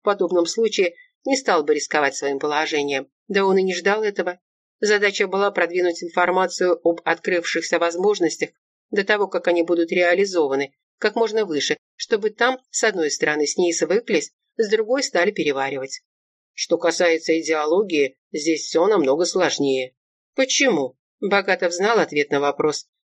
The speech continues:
но все же задал его. «Научный труд, на котором она зиждется, имеется. Более того, автор известен. Что мешает Академии наук выдать лицензию? Заметьте, американцы далеко не дураки, а их интерес в этом вопросе очевиден».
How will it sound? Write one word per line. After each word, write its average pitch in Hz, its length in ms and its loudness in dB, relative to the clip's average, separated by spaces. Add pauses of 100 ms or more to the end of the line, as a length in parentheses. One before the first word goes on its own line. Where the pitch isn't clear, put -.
но 277 100 0
все 269 200 0
же 262 120 2
задал 135 360 -2
его. 135 380 -8 (360)
«Научный 202 580 2
труд, 233 280 0
на 170 80 2
котором 160 380 0
она 156 200 2
зиждется, 147 640 -4 (200)
имеется. 160 560 2
Более 202 260 2
того, 139 380 -6 (100)
автор 156 340 0
известен. 135 520 -8 (320)
Что - 260 0
мешает 165 380 2
Академии 165 460 2
наук 170 380 0
выдать 170 280 0
лицензию? 139 600 0 (240)
Заметьте, 160 800 0 (160)
американцы 170 760 2
далеко 214 380 0
не 180 100 2
дураки, 202 680 0 (200)
а 185 180 2
их 180 200 -4
интерес 160 520 0
в 226 40 2
этом 147 220 -2
вопросе 135 460 -2
очевиден». 143 600 -2